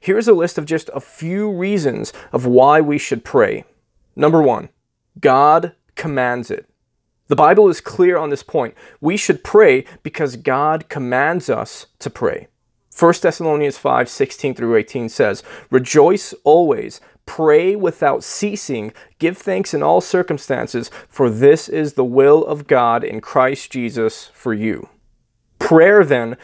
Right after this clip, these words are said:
is a command of God. So whether or not we pray is a question of obedience or disobedience. So we pray in order to be obedient to God's command. Second, God works through our prayers.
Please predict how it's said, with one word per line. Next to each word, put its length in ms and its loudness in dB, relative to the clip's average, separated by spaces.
is 160 -4
a 100 4
command 640 -4
of 220 -4
God. 360 0
So 200 0
whether 400 6
or 40 0
not 220 -2
we 100 -8
pray 480 0
is 140 -4
a 60 -10
question 440 -4
of 140 -8
obedience 800 -8
or 200 6
disobedience. 960 0
So 220 -2
we 140 -6
pray 540 4
in 120 -6
order 240 0
to 140 -12
be 180 -10
obedient 760 -6
to 100 0
God's 640 0
command. 600 -4
Second, 520 0
God 420 2
works 380 -2
through 300 -6
our 260 0
prayers. 760 -2